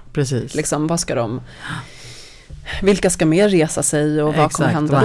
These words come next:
Speaker 2: då?
Speaker 1: händer då?
Speaker 2: Ja.
Speaker 1: Vad blir det för uppror liksom?
Speaker 2: Precis.
Speaker 1: Och
Speaker 2: Särskilt om man känner att så här, min,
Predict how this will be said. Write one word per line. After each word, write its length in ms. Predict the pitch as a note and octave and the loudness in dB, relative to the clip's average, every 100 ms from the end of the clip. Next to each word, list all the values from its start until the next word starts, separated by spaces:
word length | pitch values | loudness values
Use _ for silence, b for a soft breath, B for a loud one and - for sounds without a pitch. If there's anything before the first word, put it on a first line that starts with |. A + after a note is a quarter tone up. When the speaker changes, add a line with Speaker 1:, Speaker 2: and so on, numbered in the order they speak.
| - | 4
Speaker 2:
då? 60 | |
Speaker 1:
händer 160 | B2 B2 | 4 2
då? 140 | C3 B2 | 0 2
Speaker 2:
Ja. 140 | E3+ | 4
Speaker 1:
Vad 100 | D#3+ D#3 | 4 4
blir 40 | |
det 100 | B2 | 0
för 80 | B2 | -2
uppror 540 | C3 - C#3+ C3+ B2+ | -8 -8 -2 -2 -2
liksom? 300 | A#2+ A#2+ - | -6 -8 -4
Speaker 2:
Precis. 520 | - D3 C#3 - - - - | 0 0 0 0 -2 -4 -6
Speaker 1:
Och 60 | |
Speaker 2:
Särskilt 340 | - E3 F3+ E3+ | -2 0 0 0
om 80 | |
man 100 | D#3+ | 0
känner 300 | D#3 D#3 D3+ D3+ | 0 -2 -2 -2
att 340 | D#3+ - - B | -6 -10 -14 B
så 140 | - - | -4 -2
här, 80 | D#3+ | 0
min, 360 | D#3+ D#3 D#3 | 2 2 -2